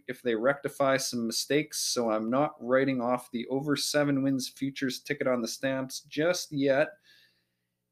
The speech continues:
is what I was all set to say until the news dropped just in the last couple hours that Bo Levi is heading to the six-game injured list with a broken bone in his leg.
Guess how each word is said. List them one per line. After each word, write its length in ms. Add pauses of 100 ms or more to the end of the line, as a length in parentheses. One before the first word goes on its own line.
is 800
what 200
I 80
was 180
all 160
set 300
to 60
say 340
until 300
the 100
news 380
dropped 540
just 280
in 80
the 60
last 300
couple 220
hours 540
that 340
Bo 180
Levi 440
is 340
heading 320
to 180
the 60
six-game 560
injured 400
list 360
with 220
a 60
broken 420
bone 240
in 80
his 140
leg. 300